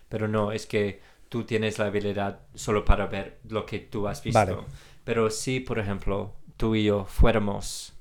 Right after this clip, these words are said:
Speaker 1: a una fiesta y tú hablases con un chico muy guapo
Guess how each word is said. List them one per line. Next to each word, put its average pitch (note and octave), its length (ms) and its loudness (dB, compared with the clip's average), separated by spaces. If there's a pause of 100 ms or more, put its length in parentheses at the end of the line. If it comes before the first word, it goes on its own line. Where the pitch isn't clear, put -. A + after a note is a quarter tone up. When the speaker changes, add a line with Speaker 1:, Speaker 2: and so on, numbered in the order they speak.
(160)
Speaker 1:
a G#2+ 100 2
una G#2 160 2
fiesta G2+ 720 -4 (720)
y A2 160 0 (100)
tú A#2 200 4
hablases G2+ 880 -2 (380)
con G#2 440 0
un A2+ 160 -6
chico G#2 280 -4
muy G2+ 160 0
guapo G2 540 0